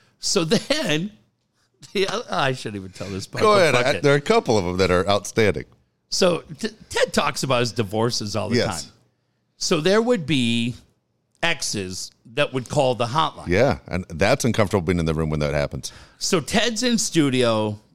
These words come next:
Speaker 1: and he's directly, like, it's diagonal. He's like,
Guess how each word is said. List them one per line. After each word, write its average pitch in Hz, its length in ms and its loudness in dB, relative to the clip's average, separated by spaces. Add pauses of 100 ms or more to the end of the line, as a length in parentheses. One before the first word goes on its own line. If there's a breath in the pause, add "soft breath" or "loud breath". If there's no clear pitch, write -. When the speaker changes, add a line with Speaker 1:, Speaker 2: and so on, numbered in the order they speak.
(160)
Speaker 1:
and 117 180 -2
he's 110 500 -2 (140)
directly, 139 640 -2 (140)
like, 113 380 -2
it's 123 260 -6
diagonal. 104 760 -2
He's 110 400 -8
like, 95 220 -4